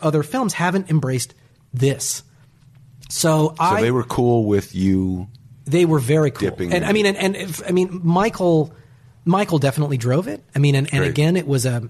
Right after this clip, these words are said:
Speaker 1: um, it, it was a complicated matter with Toho. You know, all these rights are very complicated.
Speaker 2: I bet.
Speaker 1: It's not an easy thing to
Speaker 2: Yeah.
Speaker 1: get.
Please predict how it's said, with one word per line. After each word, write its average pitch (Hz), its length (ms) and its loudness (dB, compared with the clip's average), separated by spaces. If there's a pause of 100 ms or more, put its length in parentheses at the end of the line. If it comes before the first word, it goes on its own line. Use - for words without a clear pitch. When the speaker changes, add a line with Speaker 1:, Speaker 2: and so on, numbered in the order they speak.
(200)
Speaker 1:
um, 117 320 -6
it, 165 100 0 (200)
it 170 60 0
was 143 160 -4
a 120 40 -6
complicated 156 600 0
matter 139 240 -2
with 143 180 -8
Toho. 185 500 -6
You 135 100 -2
know, 139 120 -2
all 131 220 -2
these 151 180 0
rights 147 240 -6
are 131 60 -4
very 120 180 -6
complicated. 160 560 -2
Speaker 2:
I 143 40 0
bet. - 20 -4
Speaker 1:
It's - 160 -8
not 135 180 0
an 143 120 -2
easy 139 240 -2
thing 151 320 0
to 123 120 -4
Speaker 2:
Yeah. 147 140 -2
Speaker 1:
get. 190 140 -6